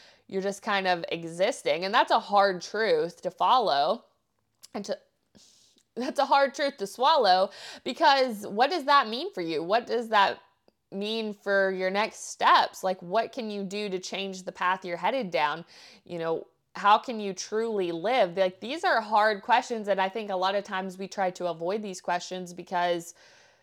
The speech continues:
like, it's just comfortable. It's just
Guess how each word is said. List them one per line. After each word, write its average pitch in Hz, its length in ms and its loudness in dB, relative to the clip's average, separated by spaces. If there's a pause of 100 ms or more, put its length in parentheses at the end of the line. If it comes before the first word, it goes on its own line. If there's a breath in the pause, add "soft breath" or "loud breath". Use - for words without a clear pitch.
(1120 soft breath)
like, 190 300 0
it's 196 160 -4
just 269 200 -6
comfortable. 190 540 -2
It's - 140 -2
just 240 180 -8